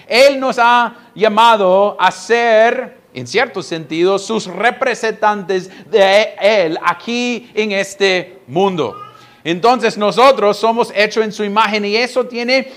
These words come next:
bastantes implicaciones sobre nosotros. Eso tiene bastante cosas que nos enseña, pero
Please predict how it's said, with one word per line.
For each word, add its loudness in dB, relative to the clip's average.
bastantes -4
implicaciones -4
sobre -2
nosotros. -2
Eso -2
tiene -4
bastante -2
cosas 0
que -4
nos -6
enseña, -6
pero 2